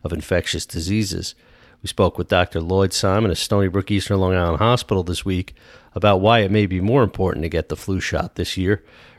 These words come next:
Read the interview on Suffolk Times or Riverhead News Review dot com today.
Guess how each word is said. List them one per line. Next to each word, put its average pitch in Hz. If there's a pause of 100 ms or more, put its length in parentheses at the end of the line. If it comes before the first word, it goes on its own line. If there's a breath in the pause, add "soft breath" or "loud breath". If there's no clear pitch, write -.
Read 90
the 87
interview 110
on 85
Suffolk -
Times 110
or 90
Riverhead 87
News 113
Review 78
dot 78
com 95
today. 90